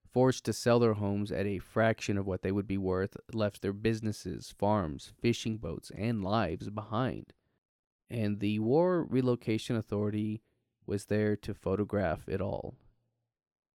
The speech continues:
Many of the camps were not ready at the time of relocation, and so people were shipped to assembly centers and forced to live in racetrack barns or fairgrounds. One of these centers, the Santa Anita Assembly Center, was just northwest of Los Angeles. It was home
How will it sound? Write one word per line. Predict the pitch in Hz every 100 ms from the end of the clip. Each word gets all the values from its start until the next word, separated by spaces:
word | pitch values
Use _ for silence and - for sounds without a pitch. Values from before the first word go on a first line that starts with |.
| _ -
Many | 147 180
of | 160
the | 135
camps | - 120 110 -
were | 113
not | 110 98 -
ready | 107 104 95 90 -
at | 101
the |
time | 98 - 95 90
of | 98 101
relocation, | 95 67 - 120 113 - 80
and | 67
so | - 90
people | - 151 - 160
were | 135
shipped | - - 101 - -
to | 101 92
assembly | - - 143 147 113
centers | - 80 87 104
and | - 104
forced | - 101 107 -
to |
live | 110 82 85
in | 78 90
racetrack | 101 117 - 131 120 -
barns | 95 101 101 98 101 -
or | 90 -
fairgrounds. | - 82 76 71 65 - - - _ _ _ _ _ _ _ _
One | 127 170
of | 160
these | 127 -
centers, | 104 101 104 -
the | 104
Santa | - 113 117 117 107
Anita | - 107 110 110 104
Assembly | 101 - 131 147 123 113
Center, | 90 90 101
was | 104
just | - 131 -
northwest | 117 107 113 117 131 113
of | 95
Los | 76 -
Angeles. | 107 127 - 60 -
It | 101 -
was | 101 -
home | 101 101